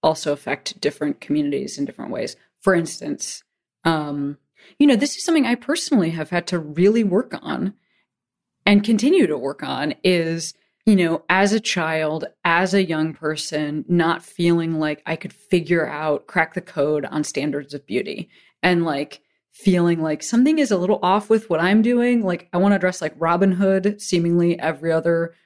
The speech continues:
person my age would like to be, like, a sexy cat for Halloween. And so, like, I'm not sure where I stand in terms of attractiveness. That stuff doesn't go away once, you know,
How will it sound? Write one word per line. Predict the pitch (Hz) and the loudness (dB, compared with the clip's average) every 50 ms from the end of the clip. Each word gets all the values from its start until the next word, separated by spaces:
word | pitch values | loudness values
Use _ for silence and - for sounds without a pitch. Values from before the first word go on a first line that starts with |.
| _ _ | _ _
person | - 180 175 175 - 175 175 175 170 | 0 0 0 2 2 2 2 2 2
my | 165 170 160 | 0 0 -2
age | 160 165 165 160 160 | 0 -2 -2 -4 -4
would | 160 165 | -6 -6
like | 156 160 151 147 - | -4 -4 -4 -4 -6
to | - | -6
be, | 135 160 | -6 -2
like, | 156 151 151 - | -2 -2 -2 -2
a | 147 | -4
sexy | - - 143 151 - - - | -6 -6 -6 -6 -6 -8 -12
cat | - - - - 175 175 170 - - _ | -12 -6 0 0 2 2 2 0 -4 _
for | - 170 | -8 -6
Halloween. | 170 180 170 170 170 170 165 165 165 165 160 160 165 160 _ _ - - - _ _ - | -2 0 0 0 0 0 0 -2 -2 -2 -2 -2 -4 -6 _ _ -20 -20 -20 _ _ 2
And | 180 190 180 | 2 2 2
so, | - - 196 185 175 175 175 | 2 2 2 2 2 2 0
like, | 156 170 170 160 - _ - | 0 -2 -4 -6 -6 _ 0
I'm | 180 180 180 | 0 2 2
not | 180 185 180 | 2 2 0
sure | - - - 190 175 170 | -2 -2 0 0 0 0
where | 165 165 160 156 | 0 -2 -2 -4
I | 156 | -4
stand | 143 - - - - - 202 226 262 240 185 165 156 156 160 160 - - _ _ _ _ _ _ _ - | -4 -6 -8 -8 -4 0 0 2 2 2 2 0 0 -2 -4 -4 -6 -10 _ _ _ _ _ _ _ 0
in | 175 175 | 0 0
terms | 165 - 170 165 165 143 | 2 2 0 0 0 -2
of | 151 143 | -6 -6
attractiveness. | 156 - 208 214 262 285 - 202 160 160 156 156 156 - | -4 0 0 0 0 0 -2 -2 -2 -2 -2 -4 -2 -2
That | 220 285 302 | -2 -2 -2
stuff | - - 381 370 - | 0 -2 -2 0 0
doesn't | 254 202 165 170 156 - - - _ | 0 0 0 -2 -4 -6 -10 -8 _
go | - 165 160 165 170 170 - | 0 2 2 4 2 0 0
away | - 147 147 143 143 156 160 170 170 117 113 - 71 - - - _ _ _ _ _ - | -2 -4 -6 -4 -2 -2 0 0 0 0 0 -2 -4 -8 -10 -14 _ _ _ _ _ -4
once, | - 160 175 175 175 175 170 - - - - - | 0 2 4 4 4 2 0 -4 -8 -10 -8 -4
you | 185 180 | -2 0
know, | 165 160 143 147 151 - - | 0 0 -2 -4 -6 -8 -8